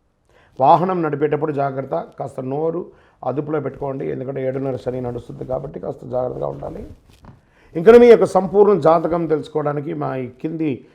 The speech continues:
WhatsApp నంబర్కి మీ యొక్క పేరు, date of birth, time of birth, place of birth WhatsApp చేయాలి. ఇంకను సకల దోషాలు తొలగి ఆనందంగా ఉండడానికి నవమూలికా సిద్ధ ధూపంతో ధూపం వేస్తూ మీ ఇష్టదైవ ప్రార్థన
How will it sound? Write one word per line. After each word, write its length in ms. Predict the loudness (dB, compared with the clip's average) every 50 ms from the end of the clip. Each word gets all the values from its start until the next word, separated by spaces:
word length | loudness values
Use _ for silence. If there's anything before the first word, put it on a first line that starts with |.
| _ _ _ _ 0
WhatsApp 420 | 0 0 0 -4 -8 -10 -8 -8
నంబర్కి 540 | -8 -6 -6 -6 -8 -8 -10 -12 -12 -12 -12 -10
మీ 120 | -10 -10
యొక్క 260 | -8 -10 -12 -12 -10 -8
పేరు, 380 | -6 -4 -4 -6 -6 -10 -14 -14 -10
date 180 | -8 -8 -6
of 80 | -6 -8
birth, 220 | -10 -12 -10 -12
time 380 | -12 -12 -12 _ _ -10 -8 -8
of 140 | -8 -8 -8 -10
birth, 220 | -10 -10 -14 -16 -16 _ _ _ _ _ _ _ _ -4
place 200 | -2 -2 -2 -2 -2
of 60 | -2 -4
birth 180 | -6 -4 -6
WhatsApp 680 | -6 -4 -2 -2 -2 -2 -4 -6 -6 -8 -8 -6 -10 -8
చేయాలి. 380 | -6 -4 -4 -6 -6 -8 -10 -12 -14 _ _ _ _ _ _ _ _ -12
ఇంకను 340 | -10 -8 -6 -4 -4 -4
సకల 320 | -6 -6 -8 -8 -8 -8 -6
దోషాలు 440 | -4 -4 -4 -2 -4 -4 -4 -4 -6
తొలగి 320 | -6 -8 -6 -6 -6 -8
ఆనందంగా 480 | -8 -8 -10 -10 -10 -10 -10 -10 -10 -10
ఉండడానికి 560 | -10 -10 -10 -10 -10 -10 -10 -12 -12 -12 -14 _ _ _ _ _ _ -8
నవమూలికా 840 | -6 -6 -4 -2 -2 -2 -2 -2 -4 -4 -4 -6 -8 -8 -8 -8 -8
సిద్ధ 280 | -8 -10 -12 -10 -8 -8
ధూపంతో 480 | -6 -6 -8 -8 -8 -10 -10 -10 -10
ధూపం 300 | -10 -10 -10 -10 -10 -10
వేస్తూ 320 | -10 -12 -12 -8 -8 -8 -8 -8 -16 _ _ _ -10
మీ 120 | -8 -8 -8
ఇష్టదైవ 480 | -8 -6 -6 -6 -4 -4 -4 -4 -4
ప్రార్థన 540 | -6 -8 -12 -12 -12 -12 -12 -12 -14 -14